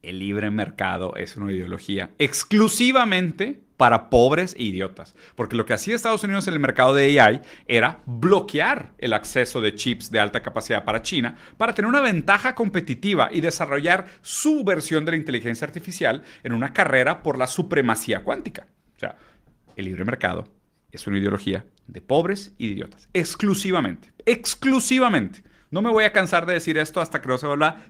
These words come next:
trending topic, hasta que no se vuelva meme, hasta que no lo defendamos todos, hasta que no lo recordemos todos, no lo voy a dejar de decir. El libre mercado es una ideología exclusivamente de pobres y de idiotas, ¿ok? Entonces, Estados Unidos, como es un país rico, es proteccionista.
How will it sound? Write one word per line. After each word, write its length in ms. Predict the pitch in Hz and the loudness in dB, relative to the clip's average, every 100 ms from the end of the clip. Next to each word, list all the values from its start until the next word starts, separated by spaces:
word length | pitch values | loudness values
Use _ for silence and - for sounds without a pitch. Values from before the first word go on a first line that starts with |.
| - | 0
trending 400 | 151 135 139 131 | 4 4 2 0
topic, 320 | 110 110 107 | 0 0 -4
hasta 160 | 143 | -4
que 60 | 214 | -2
no 80 | 254 | -2
se 80 | 285 | 0
vuelva 160 | 277 | 0
meme, 420 | 220 190 151 92 - _ _ | 2 2 2 0 -6 _ _
hasta 200 | - - | -8 -6
que 80 | 165 | -4
no 80 | 185 | 0
lo 80 | 233 | 4
defendamos 640 | 262 220 185 190 214 - | 2 2 0 0 0 -2
todos, 320 | 190 147 101 | 0 0 -2
hasta 220 | - - | -8 -8
que 80 | 143 | -4
no 60 | 190 | -2
lo 60 | |
recordemos 600 | 226 269 214 196 202 202 | 0 0 0 2 0 -2
todos, 340 | - 202 277 - | 2 2 2 -2
no 140 | 151 | -2
lo 80 | 147 | 2
voy 80 | 143 | 2
a 60 | |
dejar 160 | 135 117 | 2 -2
de 40 | |
decir. 280 | 104 95 69 - _ _ _ | -2 -8 -12 -16 _ _ _
El 140 | - | 0
libre 160 | 143 185 | 2 2
mercado 560 | 185 165 165 170 196 - _ _ _ - | 2 4 4 4 0 -12 _ _ _ -2
es 160 | 127 | 0
una 140 | 160 143 | 2 4
ideología 480 | 117 110 131 131 - | 2 0 -2 -4 -4
exclusivamente 1040 | - 175 - 220 214 254 240 220 214 - - _ _ | -2 -2 2 2 4 4 4 2 -2 -6 -12 _ _
de 140 | - 117 | -6 0
pobres 480 | 175 214 277 - _ | 4 4 2 -8 _
y 100 | 131 | -4
de 60 | 110 | -2
idiotas, 420 | 92 92 - - | -2 -6 -12 -20
¿ok? 120 | - - - | -18 -18 -20
Entonces, 200 | - 139 | -10 -6
Estados 200 | 160 226 | -2 0
Unidos, 220 | 240 233 | 0 0
como 100 | 185 | 0
es 80 | 165 | -2
un 60 | 208 | 0
país 200 | 226 220 | 2 2
rico, 520 | 233 233 202 269 - _ _ _ _ | 2 2 0 0 -10 _ _ _ _
es 140 | 190 165 | -4 -2
proteccionista. 640 | 147 131 98 92 82 - | -2 -4 -6 -10 -10 -16